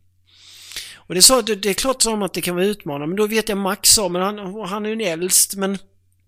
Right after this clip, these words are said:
han sa det, "Pappa, du brukar alltid säga att vi ska leva efter våra drömmar och det som är sant för oss. Och det är ju det du gör nu, så därför måste ju du få göra det." Och det, det är vackert, eh, och jag, på ett, ett plan så säger jag, "Fan vad fin du är, Max", liksom.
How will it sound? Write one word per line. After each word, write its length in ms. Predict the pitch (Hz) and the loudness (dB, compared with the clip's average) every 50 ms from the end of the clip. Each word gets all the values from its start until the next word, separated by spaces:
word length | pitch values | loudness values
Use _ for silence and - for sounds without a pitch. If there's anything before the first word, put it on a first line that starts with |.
| _ _ _ _ - - - | _ _ _ _ -2 -2 0
han 140 | 185 190 180 | 2 4 4
sa 160 | - 226 208 | 4 4 4
det, 60 | 190 | 4
"Pappa, 220 | - 208 196 196 | 0 0 0 0
du 120 | 196 208 226 | -2 -2 0
brukar 240 | 196 208 196 - 226 | 0 0 2 2 2
alltid 240 | 226 226 - 208 175 | 0 2 2 0 2
säga 220 | 214 202 202 185 | 4 4 2 2
att 100 | 165 165 | 0 2
vi 180 | 175 185 170 151 | 2 2 4 4
ska 320 | - - - 151 143 139 - - - - - - - - | 4 2 2 -2 -4 -4 -6 -12 -18 -18 -18 -18 -16 -6
leva 360 | - 165 185 185 165 147 143 | 0 4 6 6 6 4 0
efter 200 | 135 - - 160 | -4 -4 -6 -4
våra 340 | 156 165 175 170 147 143 147 | 0 2 2 2 2 0 -4
drömmar 320 | 147 156 165 170 165 147 | -4 -2 -2 -2 -2 -2
och 80 | 143 151 | -4 -4
det 140 | 156 151 143 | -4 2 2
som 220 | - - 147 147 | 2 2 2 0
är 40 | 147 | 0
sant 340 | - - 160 147 143 143 - | 2 2 2 0 -4 -6 -8
för 80 | 156 | -6
oss. 380 | 151 165 170 - - - - - - - - - - _ _ _ _ _ | -6 -4 -2 -2 -2 -2 -4 -8 -16 -20 -20 -20 -20 _ _ _ _ _
Och 120 | - 180 | 0 2
det 60 | 180 | 2
är 20 | 208 | 2
ju 40 | 202 | 4
det 240 | 180 208 180 160 165 | 4 4 6 6 4
du 160 | 175 190 196 | 2 2 4
gör 200 | 185 180 170 160 | 4 4 4 2
nu, 160 | 156 156 151 143 | 0 -2 0 0
så 120 | - 170 | 0 2
därför 280 | 170 170 160 - - 165 | 2 0 0 0 -2 -2
måste 260 | 175 185 - - 165 | 0 0 0 0 -2
ju 40 | 160 | -2
du 180 | 165 165 143 139 | -2 -4 -2 -2
få 140 | - - | -2 -2
göra 280 | 165 180 185 180 151 143 | 0 0 -2 -2 -4 -8
det." 120 | 160 151 - - - - - - - | -10 -12 -12 -8 -8 -6 -6 -8 -12
Och 200 | - - 220 196 | -12 -2 -2 0
det, 180 | 190 254 240 - | 0 0 -2 -2
det 140 | 233 202 247 | 0 0 0
är 40 | 262 | 0
vackert, 760 | 233 240 277 196 - - - _ - 160 175 202 - _ - - - - _ | 4 4 2 2 2 -2 -10 _ -4 -4 -4 -4 -4 _ -6 -6 -6 -6 _
eh, 220 | 185 175 170 165 160 170 | -6 -2 -2 0 0 -2
och 80 | 175 175 | -2 -2
jag, 340 | 175 175 165 180 185 175 180 | 0 0 0 -2 -4 -6 -6
på 80 | - 208 | -2 -2
ett, 360 | 190 170 - - _ _ - | -2 -2 -4 -10 _ _ -4
ett 200 | 233 185 - - | -4 -4 -4 -4
plan 240 | - 233 226 190 165 | -4 0 0 0 0
så 180 | - - 175 | 0 -2 -2
säger 240 | 156 - 190 170 156 | 0 0 0 0 0
jag, 140 | 156 165 185 | -2 -4 -4
"Fan 180 | - 196 180 160 | -6 -6 -4 -6
vad 120 | 151 143 | -6 -6
fin 200 | - 165 151 143 | -6 -6 -6 -6
du 60 | 151 | -8
är, 40 | 156 | -8
Max", 260 | 147 143 143 - - | -8 -8 -8 -10 -12
liksom. 400 | 156 - - 151 143 139 139 151 | -10 -10 -10 -10 -10 -12 -16 -20